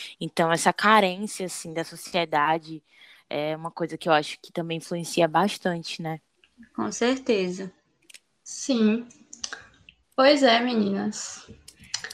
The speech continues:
Speaker 3: Senhor ou senhora ouvinte, não estamos aqui dizendo pra não fazerem ciru-, cirurgias, ou que cirurgias são erradas.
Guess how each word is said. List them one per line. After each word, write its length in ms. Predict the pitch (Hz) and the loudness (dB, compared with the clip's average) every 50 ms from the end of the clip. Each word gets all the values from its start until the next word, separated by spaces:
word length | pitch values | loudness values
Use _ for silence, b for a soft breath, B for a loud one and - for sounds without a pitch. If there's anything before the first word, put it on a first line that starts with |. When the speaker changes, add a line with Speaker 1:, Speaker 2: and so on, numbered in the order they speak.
| B B B B B B - _ | B B B B B B -20 _
Speaker 3:
Senhor 960 | - - - - 294 285 285 285 285 277 277 302 311 320 311 311 285 - - | -16 -4 2 4 4 4 4 4 4 8 8 10 10 10 10 8 6 6 6
ou 160 | - 262 262 262 | 6 8 8 8
senhora 680 | 262 - - 277 262 254 254 240 233 226 226 240 233 | 6 2 -2 -2 0 2 4 4 6 6 6 6 4
ouvinte, 840 | 240 240 220 220 220 214 214 220 226 220 - - - 240 233 226 226 | 4 2 2 2 2 4 2 2 0 -2 -4 -2 -2 0 0 2 2
não 300 | 220 220 226 233 247 269 | 2 4 4 4 4 4
estamos 500 | 302 294 - - 277 254 254 254 269 262 | 2 2 2 2 4 4 4 4 4 4
aqui 320 | 269 269 269 269 - 262 | 6 4 6 4 2 2
dizendo 400 | 247 247 262 247 240 240 240 247 | 2 2 2 2 2 0 0 -2
pra 240 | 254 - - 262 254 | -2 2 6 6 6
não 220 | 247 240 233 247 240 | 8 6 4 2 2
fazerem 420 | - 269 254 247 254 247 254 262 | 4 4 4 6 6 4 4 4
ciru-, 420 | 262 - 254 240 240 254 285 302 - - | 2 2 2 4 6 6 6 6 4 0
cirurgias, 1040 | - - - - 262 254 277 311 349 320 285 254 247 233 226 226 240 240 - - - _ _ _ _ _ - | -10 -4 0 2 4 6 6 8 8 8 8 6 6 6 6 4 2 0 -6 -12 -16 _ _ _ _ _ 2
ou 140 | 233 233 233 | 2 4 6
que 160 | - 262 254 | 6 4 4
cirurgias 580 | 254 - - 254 226 254 254 240 247 247 247 | 4 4 4 4 6 6 6 6 6 6 6
são 240 | 247 - 269 247 247 | 4 4 6 6 8
erradas. 720 | 247 269 285 247 247 214 208 208 208 214 220 226 - - | 8 8 6 8 8 8 8 8 6 4 0 -2 -4 -10